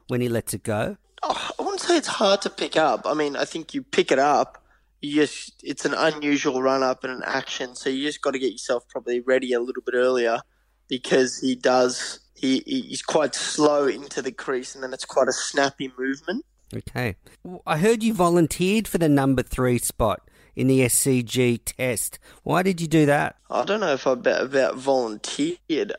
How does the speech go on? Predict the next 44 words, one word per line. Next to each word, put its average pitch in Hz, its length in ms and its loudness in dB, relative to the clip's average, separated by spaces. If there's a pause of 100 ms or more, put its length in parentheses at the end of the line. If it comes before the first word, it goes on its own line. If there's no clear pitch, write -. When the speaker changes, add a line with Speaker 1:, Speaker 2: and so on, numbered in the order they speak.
(160)
Speaker 2:
I 135 160 4
definitely 143 420 0
love 131 380 2
batting 120 240 -2
at 78 120 -6
three. 131 380 -2
It's - 500 -8
my 127 100 -2
preferred - 420 -2
position. 127 420 -6
I 180 100 0
bat 120 260 0
there 131 120 6
for 131 140 -2
Queensland. 135 760 2 (220)
So 123 600 2 (340)
I, 131 100 0
I, 131 380 0
I - 20 -2
don't 160 280 -2
think 139 180 -2
there 131 120 2
was 107 140 -4
too - 240 -2
many 123 520 -4 (320)
questions, 143 420 2
but 131 180 2
it, 117 80 0 (200)
it - 340 -4 (100)
just - 280 0
the, 131 160 4
the, 123 160 2
the 131 120 4
way 147 200 4
the 139 100 -2
team 135 320 -2
was 127 160 -6
selected, 123 640 0
I 120 80 4
think, 127 400 -4 (140)
you 135 140 2
know, 123 100 0
it 139 260 -2
helped, 131 380 0